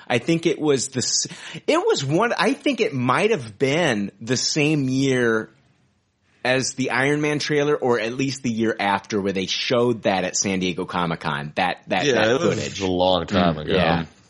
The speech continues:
Speaker 1: Uh, guys, let's move into some Spider-Man news. Uh, it was found out this week, uh, that even though Kevin Feige had come out and said that Venom and Black Cat and Silver Sable films would not be a part of the M C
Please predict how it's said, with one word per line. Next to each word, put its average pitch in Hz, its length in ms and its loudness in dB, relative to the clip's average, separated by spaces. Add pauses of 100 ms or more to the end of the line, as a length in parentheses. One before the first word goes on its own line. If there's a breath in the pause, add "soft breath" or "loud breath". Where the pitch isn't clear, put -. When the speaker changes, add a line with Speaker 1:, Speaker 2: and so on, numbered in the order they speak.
(600 soft breath)
Speaker 1:
Uh, 120 520 2
guys, 156 400 0
let's 151 160 -6
move 170 240 0
into 151 520 0
some - 200 -2
Spider-Man 147 760 2
news. 131 580 2
Uh, 120 320 2
it 117 60 -2
was 117 140 -6
found 131 240 0
out 120 100 -2
this - 180 -4
week, 127 540 -4
uh, 107 380 2
that 107 240 -2
even 135 240 -2
though 127 100 0
Kevin 127 320 -2
Feige 127 380 0
had 107 120 -2
come 117 200 -2
out 113 100 0
and 107 100 -8
said 110 200 -2
that 107 140 -8
Venom 127 520 0
and 104 160 -2
Black 110 320 0
Cat 107 320 -2
and 101 100 -4
Silver 104 300 0
Sable 104 460 2
films 92 500 -4 (300 loud breath)
would 95 180 -4
not 117 360 0
be 120 100 2
a 107 80 2
part 101 200 2
of 98 60 -6
the 95 140 0
M 95 120 -2
C - 180 -4